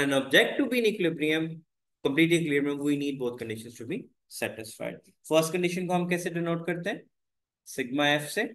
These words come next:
that accounts for the summation of all the forces and sigma torque।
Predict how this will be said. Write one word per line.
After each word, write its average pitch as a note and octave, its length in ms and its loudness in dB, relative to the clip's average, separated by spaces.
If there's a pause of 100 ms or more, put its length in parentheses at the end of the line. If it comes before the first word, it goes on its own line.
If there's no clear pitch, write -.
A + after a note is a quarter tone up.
(200)
that B2 420 4 (260)
accounts B2 380 0
for C3 180 -2
the C3 60 -6
summation B2+ 500 0
of A#2+ 160 -2 (100)
all A#2+ 300 4
the A2 120 2
forces A2 420 -10 (380)
and A#2 260 0
sigma C3 340 0 (800)
torque। A2 360 -6